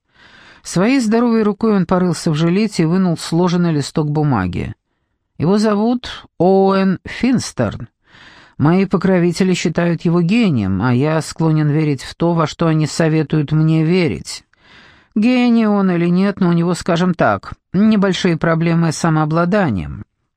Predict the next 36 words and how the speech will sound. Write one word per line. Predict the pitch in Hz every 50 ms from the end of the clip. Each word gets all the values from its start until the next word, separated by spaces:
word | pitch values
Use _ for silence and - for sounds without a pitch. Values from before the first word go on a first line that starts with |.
| _ _ _ _ _ _ _ _ _ - - - - - - _ _ _ -
Ему | 208 240 311
необходимы | 320 294 277 247 240 - - 202 170 170 214 240 247 247 247 233 214
особые | 190 - - - 196 185 170 180 170
условия, | 156 - - 170 175 196 208 214 208 202
чтобы | 185 - - 165 156 151
полностью | - - 170 190 202 202 202 202 180 - - - 165
раскрыть | 151 147 135 - - 170 170 165 139
свои | - - 156 160 156
таланты. | - - 190 190 180 147 113 101 98 - 120 131
Он, | 160 190 214 226
к | -
сожалению, | - 214 196 180 190 185 180 190 190 190 190 190 185
немного | 180 175 165 160 160 156 160 165 160
сбился | 151 147 147 143 135 123 - - 135
с | - -
пути". | - 147 135 - - - 104 78 95 - _ _ _ _ _ _ _ _ _ _ _ _ _ _ _ _ _ _ _ _ _ _ _ _
"Как | - - 156 - -
я | 165 160 156 151 147
слышала, | 135 - - 190 233 240 - - 135 127 127 135 139
исчез | - - - 185 - -
один | 180 170 175 180 175 175
из | 165 - -
похищенных | - 165 151 - - 170 - - 165 165 151 -
вами | 165 165 165 165 170
учёных. | 170 165 - - 165 117 85 - 101 - - _ _ - - - - - - - -
Вы | 151
что, | 135 - - 143
хотите, | - - 156 143 - 165 - -
что | 151 - - -
мы | 147 151 156 151
с | 135 127
Джекоби | 143 143 151 156 - - 151 143 151 147
поймали | 135 - 160 151 147 147 156 156 156 151 147
его | 147 143 151 151
для | 143 160 156 170
вас?" | 208 247 262 - - -